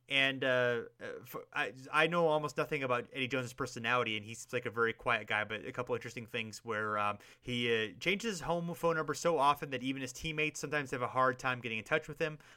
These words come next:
Uh, and then when he does get media requests, including, uh,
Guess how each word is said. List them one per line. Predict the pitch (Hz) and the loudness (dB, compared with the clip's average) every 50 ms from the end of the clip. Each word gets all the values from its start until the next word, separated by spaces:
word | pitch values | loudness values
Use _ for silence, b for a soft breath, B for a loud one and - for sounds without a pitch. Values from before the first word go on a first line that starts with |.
| B B - | B B 2
Uh, | 123 127 123 120 120 117 113 - - | 6 6 8 8 8 6 6 2 -2
and | 123 123 | -6 -6
then | 127 123 123 123 113 | -6 -6 -6 -6 -8
when | 127 123 | -8 0
he | 120 | 2
does | 147 175 202 185 | 2 2 2 2
get | 226 185 139 | -2 -6 -4
media | 156 175 170 175 175 | -6 -6 -4 -2 -2
requests, | 165 160 160 - - 156 151 147 147 - - - | -2 -2 -2 -2 0 0 2 2 0 -2 -6 -8
including, | 110 123 127 127 - 147 139 139 139 139 135 | -10 -10 -12 -8 -6 -6 -6 -6 -4 -4 -2
uh, | 123 120 | -2 -2